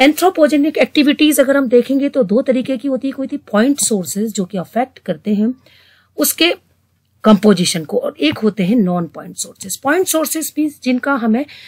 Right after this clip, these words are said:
पता चल जाता है कि, अ, सोर्स क्या है स्पेसिफिकली, जैसे वेस्ट वाटर डिस्चार्ज है जो इंडस्ट्रीज से या फिर आप देखेंगे डोमेस्टिक, अ, एरिया से आता है, हैजार्डस वेस्ट है,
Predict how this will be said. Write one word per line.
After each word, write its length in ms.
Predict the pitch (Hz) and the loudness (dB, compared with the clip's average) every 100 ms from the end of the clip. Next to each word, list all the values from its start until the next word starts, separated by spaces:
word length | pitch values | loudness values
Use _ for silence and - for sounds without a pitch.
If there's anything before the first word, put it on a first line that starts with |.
| - | -4
पता 240 | 262 269 277 | 0 2 2
चल 240 | 254 196 | 2 0
जाता 280 | 175 170 185 | -2 -8 -10
है 200 | 175 220 | -8 -8
कि, 320 | 220 247 285 - - - | -6 -6 -6 -6 -18 -2
अ, 180 | 202 214 | 0 2
सोर्स 460 | - 262 262 220 | 2 4 4 2
क्या 180 | - 185 | -2 -8
है 120 | 160 | -8
स्पेसिफिकली, 840 | - - 202 180 180 165 160 170 277 _ - _ | -12 -4 -4 -4 -8 -12 -12 -10 -12 _ -20 _
जैसे 200 | - 185 | -2 0
वेस्ट 360 | 185 185 196 - | 2 2 0 -2
वाटर 300 | 180 175 185 | -2 -2 -2
डिस्चार्ज 600 | 165 160 - 175 190 185 | -6 -8 -6 -4 -4 -6
है 140 | 175 185 | -6 -6
जो 100 | 175 | -6
इंडस्ट्रीज 560 | 160 170 - 190 202 | -10 -8 -6 -4 -4
से 360 | - 202 190 190 - | -4 -2 -2 -4 -6
या 100 | 170 | -8
फिर 300 | - 196 185 - - - | -4 -4 -4 -12 -16 -2
आप 180 | 190 185 | -2 0
देखेंगे 360 | 196 180 185 185 | -4 -4 -6 -6
डोमेस्टिक, 560 | 165 170 190 - 254 - - | -6 -4 -4 -4 -6 -8 -4
अ, 680 | 196 185 185 - 190 - 214 | -2 0 -2 -6 -10 -6 -2
एरिया 280 | 185 214 | 2 2
से 160 | 220 233 | 0 0
आता 260 | 196 190 190 | -2 -4 -8
है, 160 | 190 | -8
हैजार्डस 580 | 180 165 180 190 240 226 | -10 -8 -4 -2 -2 -4
वेस्ट 380 | 208 202 - - | -2 -2 -4 -10
है, 120 | 208 | -12